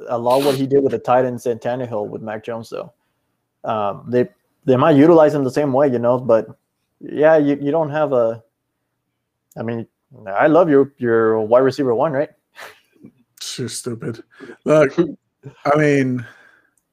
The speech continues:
Speaker 2: they're gonna try, re-, try to recreate Aaron Hernandez, Rob Gronkowski with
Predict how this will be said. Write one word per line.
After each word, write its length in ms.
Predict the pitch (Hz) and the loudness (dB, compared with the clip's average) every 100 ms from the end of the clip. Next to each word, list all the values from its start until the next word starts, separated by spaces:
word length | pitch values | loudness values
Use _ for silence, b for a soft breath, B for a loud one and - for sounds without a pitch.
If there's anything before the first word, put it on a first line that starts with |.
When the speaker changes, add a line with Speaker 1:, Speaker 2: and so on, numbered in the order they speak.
| _ _ _ - | _ _ _ -4
Speaker 2:
they're 120 | 139 | 0
gonna 220 | 160 170 | 2 2
try, 180 | 165 170 | 2 0
re-, 440 | 147 147 - - - | 2 0 0 -20 -8
try 200 | 156 139 | -2 0
to 120 | 131 | 0
recreate 560 | 131 120 143 139 131 - | -2 -4 -2 -2 -2 -6
Aaron 220 | 131 127 | -10 -8
Hernandez, 600 | 135 123 120 123 120 117 | -8 -8 -8 -8 -8 -6
Rob 220 | 117 110 | -6 -6
Gronkowski 680 | 113 113 117 110 - 110 110 | -10 -8 -8 -8 -10 -10 -8
with 380 | 110 107 110 | -6 -8 -10